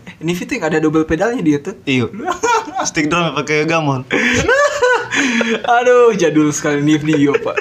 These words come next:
Speaker 1: Di kamp-, di kampus lama tuh, ke kampus
Speaker 2: Iya,
Speaker 1: lama
Speaker 2: kampus
Speaker 1: situ.
Speaker 2: lama. Pas belakang rumah sih.
Speaker 1: Oh,
Speaker 2: Belakang
Speaker 1: pas
Speaker 2: rumah.
Speaker 1: belak-, oh, sekitar rumah situ kan?
Speaker 2: Sekitar rumah.
Speaker 1: Oh.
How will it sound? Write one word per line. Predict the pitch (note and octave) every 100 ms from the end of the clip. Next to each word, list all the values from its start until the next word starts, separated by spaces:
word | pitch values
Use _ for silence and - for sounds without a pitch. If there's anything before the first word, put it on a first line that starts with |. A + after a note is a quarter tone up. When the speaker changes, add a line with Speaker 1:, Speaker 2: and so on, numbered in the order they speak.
| - - -
Speaker 1:
Di | C#3
kamp-, | C3+ D3
di | D#3+ E3
kampus | E3+ E3 F3
lama | A#3 A#3
tuh, | A#3 -
ke | -
kampus | - G#3+
Speaker 2:
Iya, |
Speaker 1:
lama | G3+
Speaker 2:
kampus | E3
Speaker 1:
situ. | F#3+
Speaker 2:
lama. | F3 D#3 -
Pas | D4 -
belakang | A#3 G#3 G#3
rumah | G3 F3 F3
sih. | D#3
Speaker 1:
Oh, | C3+ - - -
Speaker 2:
Belakang | D#3+ D#3+
Speaker 1:
pas | D#3
Speaker 2:
rumah. | D3+ D#3
Speaker 1:
belak-, | D#3
oh, | C4+
sekitar | C4+ G3+ F#3
rumah | G3+ D4
situ | D4+ A#3
kan? | F#3+
Speaker 2:
Sekitar | - A#3
rumah. | A#3 F#3 A3+
Speaker 1:
Oh. | A3 G#3+ G#3+ G#3